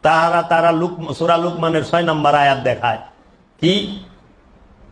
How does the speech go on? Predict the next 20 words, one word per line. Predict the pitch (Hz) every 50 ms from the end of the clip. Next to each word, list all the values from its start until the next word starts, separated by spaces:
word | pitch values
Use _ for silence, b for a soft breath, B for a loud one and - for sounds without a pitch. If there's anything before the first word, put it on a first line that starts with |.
| - - - - - - - - - -
"ওয়া | 127 147
মাইয়াশতারি | 160 185 240 262 262 262 233 190 202 - - 202 202 190 185 170 160
লাহওয়াল | 160 147 127 147 147 156 160 190 254
হাদিস", | 247 - - - 117 123 127 127 117 104 101 - - - - - _ _ _ _ _ -
তাহারা | 160 160 160 170 175 180 180
বাজে | 151 165 175 175 160 170 175 170 -
কথা | 135 127 123 - 147 160 - - - - - _ _ _ _ _ B B B B B B B -
ক্রয় | 160 165 170 160 147
করে। | 120 113 110 104 101 - - - _ _ _ _ _ _ _ -
লাহওয়াল | 143 185 - - - 196 220 233 240 226
হাদিস, | 165 - 151 160 165 160 135 120 - - _ _ _ _ _ _ _ _ _ _ _ _ _ -
লাহওয়াল | 127 156 175 160 185 202 208 196
হাদিস, | - 165 165 170 214 185 - - -
হাদিস | - 160 175 233 202 190
মানে | 190 190 180 185 190 180 185
কথা, | 156 139 139 - 170 240 - - - - - _ _ _ _ _ _ _ _ _ _ _ _ _ _ _ _ _ _ _ -
লাহওয়াল | 123 160 170 160 170 190 196 190 190
মানে | 180 175 175
বাজে, | 151 135 147 139 120 135
বাজে। | 127 127 165 165 151 156 147 117